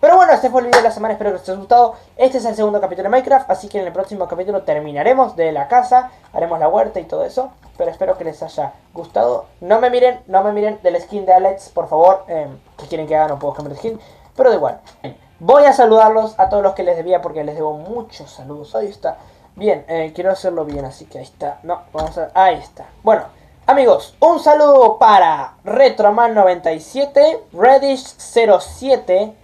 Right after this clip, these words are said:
Galarza, Marcos dos mil ocho, ey, suena sospechoso ese Marcos, Adri I T,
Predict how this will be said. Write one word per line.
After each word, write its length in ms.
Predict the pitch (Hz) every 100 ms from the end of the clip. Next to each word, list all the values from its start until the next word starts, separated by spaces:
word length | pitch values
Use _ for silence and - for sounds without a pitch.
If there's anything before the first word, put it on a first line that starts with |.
| _
Galarza, 1000 | 160 165 208 262 220 196 - 196 214 254 -
Marcos 380 | 175 196 202 185
dos 140 | 160
mil 160 | 170 180
ocho, 380 | 185 208 202 185
ey, 280 | 165 170 165
suena 320 | - 139 135
sospechoso 720 | 170 156 202 190 190 175 175
ese 160 | 160 165
Marcos, 420 | 160 160 160 - 156 _ _ _ _ _ _
Adri 480 | 214 254 254 240 -
I 200 | 240 220
T, 380 | - 240 269